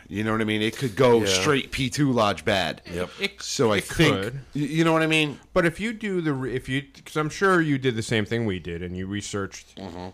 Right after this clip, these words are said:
Speaker 3: the Chamber of Reflection, and
Speaker 1: Yep.
Speaker 3: you probably took different things from different resources that were out there and kind of made it your own.
Speaker 1: Right.
Speaker 3: That's
Speaker 1: Mm-hmm.
Speaker 3: exactly what we did.
Speaker 1: Mm-hmm.
Speaker 3: But,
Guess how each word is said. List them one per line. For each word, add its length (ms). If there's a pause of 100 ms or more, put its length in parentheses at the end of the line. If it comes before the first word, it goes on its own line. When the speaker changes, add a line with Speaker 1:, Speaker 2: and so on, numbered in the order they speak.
Speaker 3:
the 60
Chamber 380
of 60
Reflection, 500
and 120
Speaker 1:
Yep. 40
Speaker 3:
you 80
probably 680
took 340
different 360
things 300
from 180
different 380 (280)
resources 720
that 180
were 160
out 240
there 200
and 80
kind 220
of 60
made 240
it 80
your 200
own. 280
Speaker 1:
Right. 160 (240)
Speaker 3:
That's 160
Speaker 1:
Mm-hmm. 60
Speaker 3:
exactly 420
what 200
we 160
did. 260 (360)
Speaker 1:
Mm-hmm. 100
Speaker 3:
But, 500